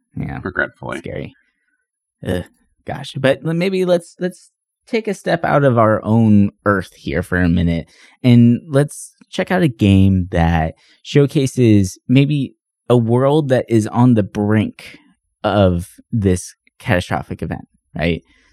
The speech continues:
Speaker 1: The world is starting to
Speaker 2: Mm-hmm.
Speaker 1: become corrupted and kind of go into this catastrophic apocalyptic eve-, event, but we still have a chance to clean it up and fix it.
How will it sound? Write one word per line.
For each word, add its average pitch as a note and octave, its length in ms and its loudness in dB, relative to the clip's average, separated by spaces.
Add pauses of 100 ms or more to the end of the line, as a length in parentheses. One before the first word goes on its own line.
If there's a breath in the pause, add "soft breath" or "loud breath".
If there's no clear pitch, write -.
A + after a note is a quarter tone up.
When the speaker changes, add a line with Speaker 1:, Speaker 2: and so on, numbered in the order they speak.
(120)
Speaker 1:
The G2+ 140 2
world A#2+ 300 2
is G#2+ 220 -2
starting A#2+ 640 2
to E2 360 -2
Speaker 2:
Mm-hmm. - 640 -12
Speaker 1:
become F#2 460 0
corrupted E2+ 840 -4 (100)
and F2 540 2 (320 soft breath)
kind F2+ 200 0
of E2+ 160 -2 (120)
go F#2 280 2
into F2+ 320 -2
this F2 220 -6 (340)
catastrophic F2+ 680 -4
apocalyptic E2+ 720 -8
eve-, F2+ 260 -10
event, F#2 420 -4 (280 soft breath)
but F#2+ 140 2
we F#2+ 120 2
still A#2 300 0
have A2 240 2
a F#2+ 60 0
chance F#2+ 420 -4
to - 120 -12
clean A2 320 2
it G2+ 120 4
up F2 200 0
and E2 160 -4
fix - 320 -10
it. - 160 -18